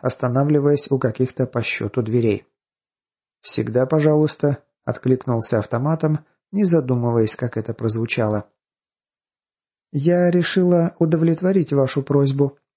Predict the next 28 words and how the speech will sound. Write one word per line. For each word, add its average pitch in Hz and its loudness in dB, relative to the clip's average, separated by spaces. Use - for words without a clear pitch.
Учитывая, 120 0
что - -2
я 127 2
ничего 120 0
не 117 -2
просил, 120 0
брови 139 2
стали 160 0
непроизвольно 147 2
стремиться 139 0
на 135 2
лоб. 113 2
«Я 175 2
даю 170 2
вам 165 2
дозволение 156 2
ухаживать 185 0
за 170 2
моей 160 2
внучкой», 160 0
и 110 -2
скрылась 190 0
за 123 -2
распахнутыми 156 -2
при 143 0
ее 127 2
приближении 123 -2
дверьми, 120 0